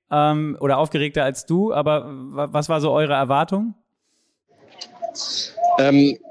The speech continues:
Speaker 2: schon ein Chiefs-Sieg. Daniel hat gesagt, ähm, die Chiefs gewinnen, weil vor dieser Atmosphäre Thursday Night, erstes Heimspiel der Saison, äh, das können sie eigentlich gar nicht verlieren.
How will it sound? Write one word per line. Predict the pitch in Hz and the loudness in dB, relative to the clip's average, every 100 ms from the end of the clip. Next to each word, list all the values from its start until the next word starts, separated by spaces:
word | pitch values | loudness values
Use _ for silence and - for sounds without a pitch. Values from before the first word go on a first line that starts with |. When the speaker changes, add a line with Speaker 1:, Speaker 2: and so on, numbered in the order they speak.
| - | 0
Speaker 2:
schon | - 190 214 | 4 4 4
ein | 147 156 156 151 | 2 4 2 0
Chiefs-Sieg. | - 185 208 233 - 190 214 - | -2 -4 -4 -6 -6 -4 -4 0
Daniel | 139 139 151 139 | 2 2 4 2
hat | 131 | 2
gesagt, | 147 117 131 135 - | 0 2 2 2 -2
ähm, | 120 120 | -4 -2
die | 117 | -4
Chiefs | 113 - 147 - | -4 -2 -2 -2
gewinnen, | 135 123 151 160 131 | -2 0 0 -2 -2
weil | 120 131 131 | 2 2 2
vor | - 120 | -2 -6
dieser | 120 127 | -2 0
Atmosphäre | 113 127 117 - 131 127 131 | 0 -4 -8 -2 0 2 0
Thursday | - 123 - 123 | 0 -2 0 -2
Night, | 123 123 127 | 0 0 0
erstes | - 123 - 123 | -2 -4 -4 -8
Heimspiel | 117 123 - 120 | -6 -4 -4 -6
der | 110 | -4
Saison, | 104 104 107 120 120 | -6 -4 -2 0 -2
äh, | 101 107 | -2 -2
das | 107 - | -4 -4
können | 113 127 | -2 2
sie | 135 | 2
eigentlich | 117 131 127 - | 4 2 0 0
gar | 131 135 | 2 2
nicht | 139 | 0
verlieren. | 143 139 160 175 | 0 2 4 2